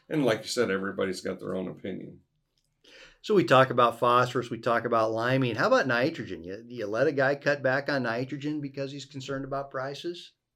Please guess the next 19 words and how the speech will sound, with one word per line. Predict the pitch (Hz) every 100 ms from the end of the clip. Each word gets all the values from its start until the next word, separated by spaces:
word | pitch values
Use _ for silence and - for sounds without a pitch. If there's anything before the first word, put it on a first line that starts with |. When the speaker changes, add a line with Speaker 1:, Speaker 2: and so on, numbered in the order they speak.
| _ _ _ _ _ _
Speaker 1:
If | 101 92
you're | 104 113
gonna | 113
cut | - 117 110
back | 110 104
on | 110 104
nitrogen, | 104 107 - 101 98
you | 95
better | 98 98
be | 98
applying | 95 - 98 101 98
it | 95
as | 95 95
efficiently | 92 - 95 - - 92 95
as, | 95 95 - - -
uh, | - - - _ -
as | 104
possible, | - 113 107 101 98 90 90 90
because | 87 101 98 92